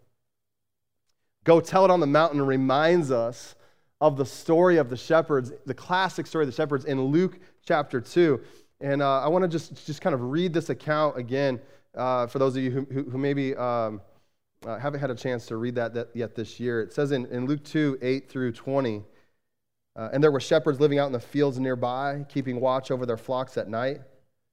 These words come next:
An angel of the Lord appeared to them, and the glory of the Lord shone around them, and they were terrified," as, as you might be as well. "But the angel said to them, 'Do not be afraid. I bring you good news of great joy that will be for all the people.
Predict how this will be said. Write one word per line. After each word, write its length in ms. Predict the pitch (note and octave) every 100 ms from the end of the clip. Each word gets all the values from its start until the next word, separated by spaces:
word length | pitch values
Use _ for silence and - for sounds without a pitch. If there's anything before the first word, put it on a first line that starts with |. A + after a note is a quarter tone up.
| _ _ _
An 60 | B2+
angel 280 | C#3+ D3 D#3+
of 60 |
the 80 | C#3
Lord 200 | C#3+ D3+
appeared 340 | C3+ - D#3 D#3
to 80 |
them, 200 | D3+ D3+
and 60 | C#3+
the 40 |
glory 280 | A#2+ C#3 D3
of 60 | B2+
the 60 |
Lord 340 | B2+ C3+ C3+ A2+
shone 400 | - C3+ C3+ C3
around 500 | A2+ A2+ A#2+ C#3 C3
them, 180 | G#2+ G#2+
and 160 | G#2+
they 100 | A2+
were 160 | A#2 A2
terrified," 760 | - C3 B2 G#2+ - F#2+ G#2 G#2+
as, 200 | G#2 G2
as 200 | G#2 G2+
you 80 | G#2+
might 220 | G2+ F2+
be 160 | G#2
as 140 | G2+ G2+
well. 260 | G2+ D3 - _ _ _ _ _ _ _ -
"But 100 | B2
the 120 | D3
angel 260 | D#3+ F#3 E3+
said 240 | - F3
to 40 | E3+
them, 140 | D#3
'Do 100 | C#3+
not 200 | E3 D3
be 80 | C#3+
afraid. 440 | B2 - D3+ D#3+
I 60 | C#3+
bring 240 | B2+ C#3+
you 100 | C3
good 300 | A#2 D3 D3+
news 260 | D3 D#3 C#3
of 140 | A2+
great 240 | A2 B2 A#2+
joy 340 | B2+ C#3+ D3+
that 120 | C3
will 100 | A#2
be 140 | A#2 C3+
for 240 | - A#2+
all 340 | A#2+ C3 C#3+
the 140 | C3 A2+
people. 500 | - D3 G3+ F3+